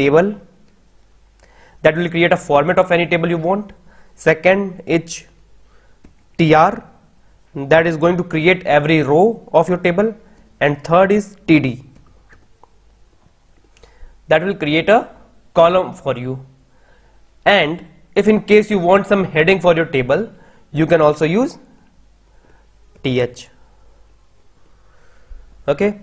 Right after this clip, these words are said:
so let's, for fun, uh, I am going to create a table of, uh, few characters of, uh, T V series Game of Thrones. So let's create a table for them. So here first I am going to comment the, this form out.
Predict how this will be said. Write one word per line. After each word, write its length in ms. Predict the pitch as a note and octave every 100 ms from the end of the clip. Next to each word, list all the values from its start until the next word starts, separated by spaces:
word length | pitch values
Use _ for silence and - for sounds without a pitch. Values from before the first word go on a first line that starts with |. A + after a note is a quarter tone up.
| -
so 120 | - G#3
let's, 180 | B3+
for 120 | A#3 A#3
fun, 340 | - F3 G#3
uh, 240 | A3+ G#3 E3
I 140 | D#3+
am 120 | F3+
going 200 | D#3 E3
to 60 | F3
create 320 | G3 E3 F3
a 40 | F3+
table 360 | D3+ C#3+ E3
of, 240 | F3 B3 F3
uh, 580 | E3 D#3+ C#3+ C#3 C#3 D3
few 180 | - G#3
characters 400 | G3 - G3+ F3
of, 480 | A3+ A3+ - - D3+
uh, 260 | D3+ D3+
T 180 | D3 F3+
V 80 | F#3
series 260 | F#3+ A#3+ G3
Game 200 | D3+ C#3+
of 120 | C#3
Thrones. 360 | B2+ G#2+ - - - - - _
So 300 | _ F3 A#3+ A#3 F3 E3+
let's 140 | G3
create 260 | - F3+ F#3
a 80 |
table 220 | F#3 D3 C3+
for 160 | C3+
them. 240 | A#2 A#2+ A#2 _ _ _ _ _ _ _ _ _ - _ _ _ _
So 200 | - D#3
here 220 | D#3 F#3
first 260 | F#3 F#3
I 60 | F#3
am 80 | F3
going 180 | E3 E3+
to 80 |
comment 460 | E3+ D3+ E3 F#3+ D#3+
the, 260 | E3 A#3+ G#3
this 280 | D#3 F#3 -
form 260 | - C#3 B2
out. 320 | B2 B2+ -